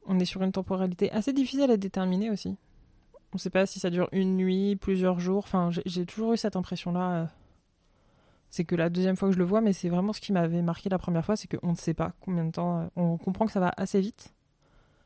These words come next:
Et en plus, le film dure une heure trente. Donc ça aide à, à faire passer le, le temps rapidement, mais, euh, on sait pas combien de temps les, les gens sont dans le bunker. Et ça aide à installer une atmosphère, euh,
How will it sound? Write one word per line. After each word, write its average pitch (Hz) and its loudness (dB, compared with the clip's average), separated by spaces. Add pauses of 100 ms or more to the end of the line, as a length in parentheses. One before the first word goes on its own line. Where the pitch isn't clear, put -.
(160)
Et 185 -2
en 165 0
plus, 190 -4
le 175 -2
film 180 -2
dure 175 -2
une 180 -2
heure 170 -4
trente. - -4 (840)
Donc 165 -2
ça 170 -2
aide 175 2
à, - -6 (260)
à 185 0
faire 180 -2
passer 170 -2
le, 160 0
le 175 -2
temps 180 2
rapidement, 185 0
mais, 185 4
euh, 165 0
on 180 -2
sait 170 -4
pas 190 2
combien 170 -2
de 165 2
temps 180 0
les, 170 2
les 160 2
gens 170 2
sont 180 -4
dans 170 2
le 160 -2
bunker. 156 -2 (920)
Et 185 -2
ça 185 2
aide 180 4
à 160 2
installer 175 2
une 175 2
atmosphère, 170 -2
euh, 156 -2